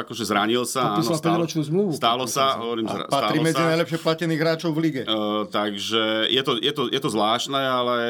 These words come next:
Speaker 1: môže, môže byť, že sú to iba špekulácie, ktoré niekto šíri a musíme sa toho držať, iba pokiaľ to klub nepovie oficiálne nejak, že je voľný a že si má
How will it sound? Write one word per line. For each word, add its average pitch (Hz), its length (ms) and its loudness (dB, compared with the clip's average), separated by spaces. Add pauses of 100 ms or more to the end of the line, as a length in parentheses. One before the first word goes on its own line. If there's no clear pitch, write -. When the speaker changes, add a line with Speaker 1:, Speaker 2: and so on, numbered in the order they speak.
(500)
Speaker 1:
môže, 147 400 2
môže 165 240 0
byť, 151 160 0
že 151 80 -4
sú 147 80 -8
to 156 160 0
iba 147 80 0
špekulácie, 147 640 0
ktoré 131 560 0
niekto 120 480 0
šíri 139 480 0 (320)
a 110 400 2
musíme 127 320 0
sa 131 80 -4
toho 127 240 0
držať, 120 400 0
iba 127 320 0
pokiaľ 123 320 0
to 127 120 0 (440)
klub 127 320 -2 (320)
nepovie 113 400 0
oficiálne 123 720 0
nejak, 120 320 0
že 113 240 -2
je 101 60 -4
voľný 113 420 0
a 110 320 0
že 101 80 -8
si 113 160 -4
má 113 80 0